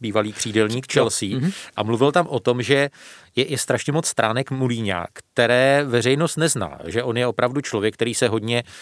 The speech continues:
Speaker 1: zajímá jako o, eh, rodinné zázemí, rodinné vazby těch jednotlivých hráčů. Zavzpomínal tam, že když opravdu,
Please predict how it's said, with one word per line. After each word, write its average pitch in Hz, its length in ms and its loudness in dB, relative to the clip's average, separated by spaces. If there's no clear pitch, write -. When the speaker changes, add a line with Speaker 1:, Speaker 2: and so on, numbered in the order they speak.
Speaker 1:
zajímá 113 560 0
jako 110 320 0
o, 107 240 0
eh, 107 40 0
rodinné 113 540 0
zázemí, 110 520 2
rodinné 107 340 0
vazby 104 320 0
těch 113 180 -4
jednotlivých 104 520 -4
hráčů. 107 460 -2
Zavzpomínal 110 640 0
tam, 113 220 0
že 110 120 0
když 104 240 -2
opravdu, 107 540 0